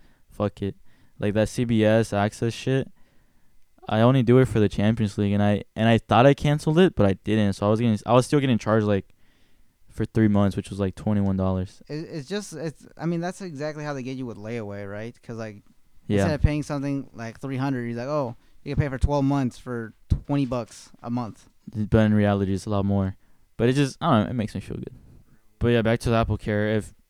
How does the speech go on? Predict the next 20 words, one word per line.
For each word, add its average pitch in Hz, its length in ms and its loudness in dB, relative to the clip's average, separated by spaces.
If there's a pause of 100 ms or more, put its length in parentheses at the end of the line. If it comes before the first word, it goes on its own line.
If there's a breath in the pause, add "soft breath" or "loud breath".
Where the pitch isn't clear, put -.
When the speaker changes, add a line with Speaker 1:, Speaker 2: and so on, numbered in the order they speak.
(320)
Speaker 1:
I 151 80 4
really 135 400 6
recommend 107 480 4
you 101 80 2
getting 104 200 2
Apple 101 240 0
Care. 107 160 0
Like 107 120 4
I 107 60 2
said, 113 200 2
something 120 260 0
you 104 100 2
use 104 120 2
every 101 180 0
day, 101 140 2
so 104 180 -4
why 104 100 0
not? 104 180 0
It's - 100 -4
like, 123 340 2